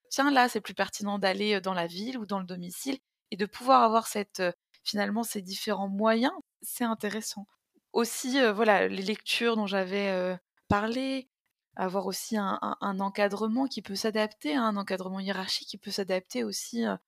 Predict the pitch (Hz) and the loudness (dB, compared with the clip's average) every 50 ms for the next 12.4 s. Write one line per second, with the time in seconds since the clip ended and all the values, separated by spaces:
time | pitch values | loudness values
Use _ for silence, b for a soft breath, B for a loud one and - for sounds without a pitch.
0 | _ _ _ _ _ - 202 202 196 196 196 - - 190 190 180 185 190 180 185 | _ _ _ _ _ -6 -4 -2 -2 -2 -4 -4 -4 -6 -4 -4 -4 -4 -4 -4
1 | 185 185 190 202 202 202 202 185 180 180 180 180 185 180 180 - - - 190 - | -4 -6 -4 -4 -4 -4 -4 -4 -4 -4 -4 -4 -4 -6 -6 -8 -8 -10 -10 -8
2 | 185 180 - - 190 208 220 214 208 - - 196 180 - 190 - - - 190 185 | -8 -8 -6 -4 -2 -2 0 0 -2 -4 -6 -12 -12 -8 -6 -6 -4 -4 -4 -2
3 | 208 233 226 196 - _ _ _ _ _ _ - 190 196 196 - 208 202 - - | -2 -2 -2 -2 -6 _ _ _ _ _ _ -2 0 0 0 0 0 -2 -2 -2
4 | 190 180 - - - - - - 214 202 196 190 180 180 190 185 165 170 165 180 | -6 -4 -2 -4 -4 -4 0 2 4 4 4 2 0 -4 -6 -8 -10 -12 -12 -12
5 | 185 - - 233 262 269 269 262 240 208 160 160 - - _ _ _ _ - - | -10 -4 -2 0 0 0 2 2 4 4 4 4 2 0 _ _ _ _ -20 -18
6 | 175 - 180 170 175 180 180 180 175 175 170 165 185 - - 180 170 160 160 160 | -16 -14 -12 -8 -6 -4 -4 -4 -4 -6 -8 -10 -12 -8 -4 -4 -4 -4 -6 -10
7 | 160 165 185 208 262 269 _ _ _ _ _ _ - - 202 - - 196 - - | -10 -8 -8 -8 -8 -8 _ _ _ _ _ _ -12 -12 -10 -8 -6 -6 -2 -2
8 | 226 220 - 202 185 - 226 220 - 214 185 190 185 - - 180 196 202 190 190 | -2 -2 -2 -2 -2 -2 -4 -4 -6 -6 -6 -6 -8 -10 -8 -2 -2 0 0 2
9 | - - - 202 180 - 196 196 180 214 226 214 202 190 180 175 202 196 - - | 0 0 0 0 -2 0 -2 -2 0 0 0 2 0 -2 -2 -4 -8 -6 -6 -4
10 | 202 185 185 180 180 220 233 226 202 190 190 - _ _ _ _ _ _ _ _ | -6 -6 -6 -6 -4 -2 0 0 0 0 -2 -4 _ _ _ _ _ _ _ _
11 | - 175 180 175 180 170 - 190 190 180 175 - - - 185 185 - - - - | -6 -4 -4 -4 -4 -6 -4 -4 -4 -4 -6 -8 -6 -4 -4 -4 -4 -6 -8 -8
12 | 208 208 202 - - 185 170 175 | -8 -8 -8 -8 -8 -8 -6 -8